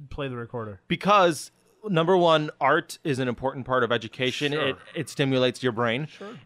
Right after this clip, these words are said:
Speaker 2: And also, it's a lot cheaper than, like, a trumpet or a saxophone
Speaker 1: Well, I'm not
Speaker 2: for
Speaker 1: saying
Speaker 2: people
Speaker 1: make 'em
Speaker 2: who aren't
Speaker 1: play a
Speaker 2: gonna
Speaker 1: trumpet.
Speaker 2: commit.
Speaker 1: I'm saying, why the recorder? It's so worthless.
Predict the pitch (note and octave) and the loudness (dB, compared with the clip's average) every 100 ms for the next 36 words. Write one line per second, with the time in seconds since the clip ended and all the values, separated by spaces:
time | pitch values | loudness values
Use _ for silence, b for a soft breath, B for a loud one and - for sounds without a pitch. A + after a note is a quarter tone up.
0 | - F3 F3+ F#3 - F3 F#3 E3 D#3+ F3 | -4 0 2 2 2 0 0 -2 2 0
1 | - F3 D3 F3+ C3+ C3+ C3 A#2 G#2 - | 0 -6 -2 0 2 0 0 -4 -6 -8
2 | G#2 G#2 B2 - B2 G#2 F#2+ F#2 A2+ G#2+ | -10 -6 -6 -6 -8 -6 -6 -6 -6 -6
3 | D3+ B2 B2 C3 D#3+ B3 D3 D#3+ E3+ - | -8 -4 -2 0 -2 0 0 2 2 2
4 | - - A#3 A3 - G#3+ C#4 G#3 F#3 F#3 | 4 4 4 2 2 2 2 2 -2 -2
5 | A3 A3+ G3+ G#3+ C4+ C4 - A#3+ C4 F3+ | -8 -6 -2 0 2 0 0 0 0 -2
6 | - F3+ E3 E3 _ | -8 -14 -14 -16 _